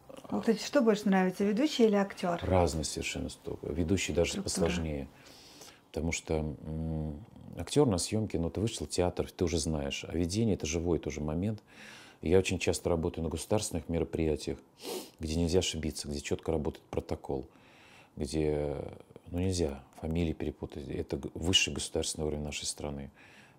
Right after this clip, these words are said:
Speaker 2: Это невозможно. Поэтому это волнительно. И это не так просто. Ну вот, в кино
Speaker 1: А
Speaker 2: ты
Speaker 1: свадьбы ведете?
Speaker 2: Слушай, ни разу не было.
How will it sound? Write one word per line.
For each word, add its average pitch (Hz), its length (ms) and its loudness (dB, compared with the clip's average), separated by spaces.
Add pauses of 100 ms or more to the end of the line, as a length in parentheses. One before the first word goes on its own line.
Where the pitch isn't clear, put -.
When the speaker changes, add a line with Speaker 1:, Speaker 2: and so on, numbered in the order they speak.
(140)
Speaker 2:
Это - 200 -8
невозможно. 76 720 -2
Поэтому 78 300 -2
это 78 200 -2
волнительно. 78 680 -4 (160)
И 71 220 -6
это 78 140 -8
не 80 100 -2
так 78 220 -4
просто. - 380 -12 (1160)
Ну 76 200 -6 (140)
вот, 71 140 -8
в - 80 -18
кино - 180 0
Speaker 1:
А - 40 6
Speaker 2:
ты - 60 0
Speaker 1:
свадьбы 196 220 6
ведете? 190 480 2 (1500)
Speaker 2:
Слушай, - 480 0
ни 78 60 -4
разу 80 300 0
не 73 160 -6
было. 71 280 -10